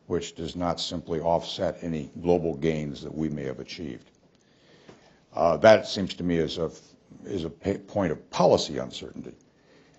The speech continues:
Uh, there is, however, another source of uncertainty, which has to do with what one anticipates will be the price of oil, uh, out into the future, since other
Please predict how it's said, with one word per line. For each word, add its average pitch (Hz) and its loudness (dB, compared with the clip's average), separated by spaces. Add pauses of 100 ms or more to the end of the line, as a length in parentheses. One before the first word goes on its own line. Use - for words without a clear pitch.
(180)
Uh, 101 8 (240)
there 107 4
is, 165 6
however, 113 10
another 135 8
source 110 2
of 80 -6
uncertainty, 82 -6
which 90 -4
has 98 -2
to - -12
do 85 -2
with 82 -2 (400)
what 95 0
one 92 0
anticipates 87 -4
will 80 -8
be 85 -2
the 78 -4
price - -4
of 87 -8
oil, 110 4 (560)
uh, 78 -4
out 78 -2
into 78 -8
the 69 -10
future, 73 -10
since - -8 (200)
other 98 4